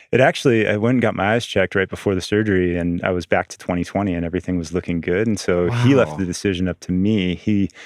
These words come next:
Speaker 1: said that some people will not do it because their vision is okay and they're just not comfortable with the surgery. But what happens is the scar tissue that ends up filling that space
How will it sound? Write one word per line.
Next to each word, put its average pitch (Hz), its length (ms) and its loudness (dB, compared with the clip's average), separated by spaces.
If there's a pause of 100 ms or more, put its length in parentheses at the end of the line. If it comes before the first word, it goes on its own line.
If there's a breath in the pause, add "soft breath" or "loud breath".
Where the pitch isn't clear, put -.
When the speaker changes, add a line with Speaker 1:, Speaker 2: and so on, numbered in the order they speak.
(440 loud breath)
Speaker 1:
said 110 240 0
that 98 120 -2
some 120 220 -2
people 98 340 0
will 92 100 2
not 92 400 -2
do 101 220 0
it 85 140 -2
because 90 280 -6
their 87 120 -4
vision 90 340 -4
is 87 100 -6
okay 87 340 -4
and 87 140 -4
they're 85 60 -6
just - 180 -14
not 85 360 -8
comfortable 90 400 -6
with 85 80 -8
the - 80 -20
surgery. 90 440 -4
But 82 220 -6
what 92 140 -2
happens 95 420 -2
is 87 160 -6
the 92 80 -4
scar 95 300 -2
tissue 87 500 -6 (560 loud breath)
that 110 120 4
ends 98 200 2
up 90 220 2
filling 95 340 0
that 80 180 -4
space 98 720 0